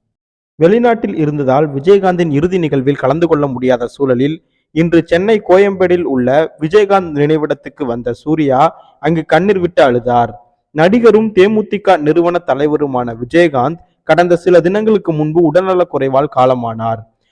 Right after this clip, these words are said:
அவருடைய மறைவு இந்திய அளவில் பெரும் சோகத்தை ஏற்படுத்தியது.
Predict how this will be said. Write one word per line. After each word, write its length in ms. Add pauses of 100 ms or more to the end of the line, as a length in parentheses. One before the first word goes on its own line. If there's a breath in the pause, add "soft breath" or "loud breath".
(100)
அவருடைய 460
மறைவு 600
இந்திய 380
அளவில் 300
பெரும் 320
சோகத்தை 300
ஏற்படுத்தியது. 840